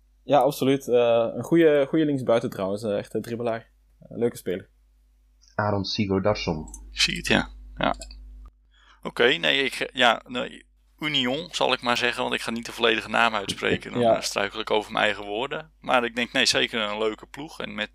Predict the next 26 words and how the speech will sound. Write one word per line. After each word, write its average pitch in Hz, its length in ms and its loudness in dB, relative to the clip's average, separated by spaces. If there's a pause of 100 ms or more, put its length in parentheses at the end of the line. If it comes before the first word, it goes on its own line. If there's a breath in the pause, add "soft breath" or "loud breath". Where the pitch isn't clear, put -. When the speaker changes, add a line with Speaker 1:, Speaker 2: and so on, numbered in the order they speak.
(120)
Speaker 3:
het - 120 -20
idee 110 300 2
wat 104 160 -2
erachter 101 320 -2
zit - 240 -6
van 101 200 -12
oudste 101 300 -8
ploeg - 200 -18
van 98 140 -10
België 101 380 -2
en 92 100 -16
zo, 95 220 -10
kun 98 180 -16
je 95 80 -12
daar 98 160 -4
wel 98 140 -2
een 101 60 -6
mooie 104 260 -2
uitdaging 110 520 0
in 90 120 -12
vinden, 92 440 -16
denk 98 200 -20
ik, - 160 -20
in 98 60 -18
het 95 100 -14
spel. - 320 -10